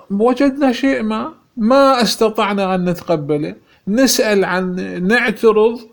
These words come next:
لا، لا، ليس لنا حق الاعتراض ولا حق السؤال. إذا كان حق السؤال لا يمكن، فالاعتراض بعد هذا من المحرمات الكبرى، يعني، لك عذاب عظيم.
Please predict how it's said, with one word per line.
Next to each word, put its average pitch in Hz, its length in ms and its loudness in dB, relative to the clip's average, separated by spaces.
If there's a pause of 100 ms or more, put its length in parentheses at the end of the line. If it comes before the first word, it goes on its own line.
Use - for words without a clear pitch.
(160)
لا، 185 380 0
لا، 160 320 0
ليس 160 400 0
لنا 151 280 -2
حق - 320 -10
الاعتراض 165 880 -4
ولا 202 240 -2
حق - 240 -8
السؤال. 135 440 -4
إذا 131 300 -2
كان 139 280 -6
حق - 280 -14
السؤال 190 600 -4
لا 185 140 0
يمكن، 139 480 -4 (120)
فالاعتراض 123 1000 -4
بعد 135 260 -8
هذا 127 240 -2
من 127 160 -6
المحرمات 127 880 -4
الكبرى، 139 840 -4 (280)
يعني، 107 300 -6
لك 147 260 -2
عذاب 165 600 -2
عظيم. 151 800 -4